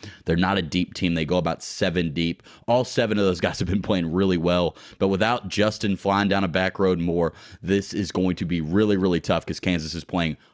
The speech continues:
awesome right now, playing unbelievable basketball. And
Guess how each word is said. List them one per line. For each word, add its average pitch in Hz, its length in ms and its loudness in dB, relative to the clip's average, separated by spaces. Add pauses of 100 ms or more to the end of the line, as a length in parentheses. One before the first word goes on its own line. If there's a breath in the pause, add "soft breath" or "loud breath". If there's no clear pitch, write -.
(360 soft breath)
awesome 95 500 -2
right 90 220 0
now, 80 200 -2
playing 95 380 0
unbelievable 101 440 2
basketball. 80 540 -4 (540 loud breath)
And 101 440 0